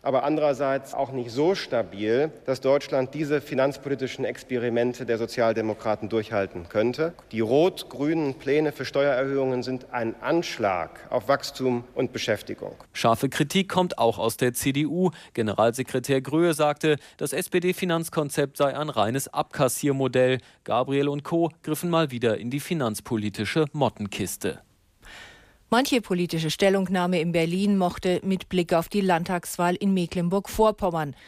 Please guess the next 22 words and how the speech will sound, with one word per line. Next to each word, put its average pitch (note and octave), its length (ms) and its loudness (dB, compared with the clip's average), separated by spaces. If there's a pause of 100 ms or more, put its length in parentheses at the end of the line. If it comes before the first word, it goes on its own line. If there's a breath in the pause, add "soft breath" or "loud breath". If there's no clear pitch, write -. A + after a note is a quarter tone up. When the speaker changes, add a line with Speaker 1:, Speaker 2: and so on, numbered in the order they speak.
(220 loud breath)
Speaker 3:
noch E3 120 -4
einmal F3 480 0
besonders F3 680 -2
scharf F3 420 2
formuliert D#3+ 560 -2
worden D3 240 0
sein. B2 380 -2 (480 loud breath)
Im G3 100 2
Land G3+ 280 4
selbst A3+ 520 0
beendeten G3+ 540 0
die E3+ 100 -4
Parteien F#3 600 2
heute F3+ 240 0
den F#3 240 0
Wahlkampf E3+ 640 0
mit F#3 200 0
letzten D#3+ 440 -2
Veranstaltungen. C#3 800 -2 (600 loud breath)
Bundeskanzlerin F3 720 2
Angela F3 360 4
Merkel G3+ 440 2